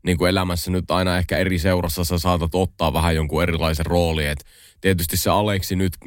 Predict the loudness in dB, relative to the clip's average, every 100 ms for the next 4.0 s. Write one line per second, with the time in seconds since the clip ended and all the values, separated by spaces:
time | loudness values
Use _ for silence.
0 | -16 -2 0 2 2 2 0 -2 0 0
1 | 0 -2 -4 -4 0 0 0 0 0 0
2 | 0 0 0 0 0 2 2 2 -2 -4
3 | -6 -8 -2 0 2 0 0 0 -2